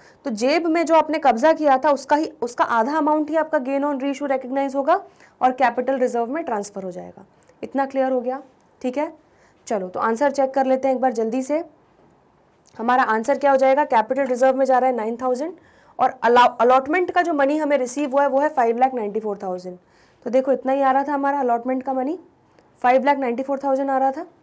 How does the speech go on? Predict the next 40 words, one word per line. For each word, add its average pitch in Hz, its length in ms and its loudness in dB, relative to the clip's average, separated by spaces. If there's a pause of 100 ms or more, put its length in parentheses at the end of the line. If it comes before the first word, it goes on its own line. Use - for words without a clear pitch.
(840)
और 226 120 -2
ये 247 100 -2
हमारा 254 320 2
आ 240 80 2
गया 294 260 -2 (160)
नाइन 202 220 -6
थाउजेंड। 175 360 -14 (300)
चलिए 208 260 -6 (600)
तो 226 60 -14
जल्दी 277 300 2
से 359 120 0
नोट 302 260 0
कर 302 140 2
लो, 311 180 0
इस 277 140 -6
क्वेश्चन 254 340 -2
में 285 200 -2
कोई 247 260 2
भी 269 160 -4
डाउट 240 340 0
हो 247 100 -2
तो 247 140 -4
पूछ 226 320 -10
लो। 226 180 -6 (2500)
ठीक 277 140 -4
है, 311 80 0
सारी 277 260 2
जर्नल 254 300 -2
एंट्रीज 285 340 -4
क्लियर 269 240 -2
हो 277 100 0
गई 285 240 -8 (1160)
और 233 120 0
एक 254 120 2
बार 262 140 -4
ये 269 60 0
वर्किंग 240 420 -2
भी 285 80 -2
देख 262 220 -2
लो। 269 200 -4